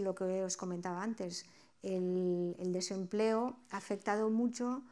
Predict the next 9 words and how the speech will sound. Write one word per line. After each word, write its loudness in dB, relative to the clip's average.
a 0
personas -4
con -6
responsabilidades -4
familiares -4
y -10
como -4
consecuencia, -2
eh, -2